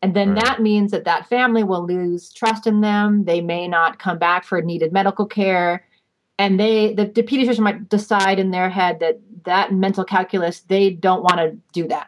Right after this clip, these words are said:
Speaker 1: They would rather the family comes in and gets health care for their kids rather than not coming in. And I, I can understand that, but it just means that we as a country have not, we're just not brave enough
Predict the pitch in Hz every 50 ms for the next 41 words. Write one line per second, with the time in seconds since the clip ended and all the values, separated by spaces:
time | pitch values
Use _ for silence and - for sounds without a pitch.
0 | - 180 - 214 226 233 226 214 214 208 220 214 208 190 196 - 214 185 180 185
1 | 180 180 - - 202 202 202 214 269 262 240 233 226 226 226 - _ _ _ _
2 | _ _ _ - - 196 190 185 202 - - - - 214 208 208 214 - - 185
3 | 170 170 190 175 165 160 160 - - 196 180 170 160 160 165 170 156 160 165 165
4 | 160 156 151 160 160 147 131 - - - - 220 196 - - - - _ _ _
5 | _ _ _ _ _ _ - - 277 381 466 440 - - 320 370 - 370 349 339
6 | 339 359 - 415 403 294 208 - 214 - - _ _ - 185 - - 208 202 202
7 | - _ _ _ _ _ _ _ _ _ _ _ _ - - 226 - 339 - -
8 | 254 254 269 277 277 247 247 196 202 214 247 254 262 269 285 - - 214 220 214
9 | 214 233 247 240 247 240 214 202 185 190 190 185 - - _ - - - _ _
10 | _ _ _ _ - 196 240 269 302 302 285 226 185 180 185 185 190 185 190 185
11 | 170 165 160 -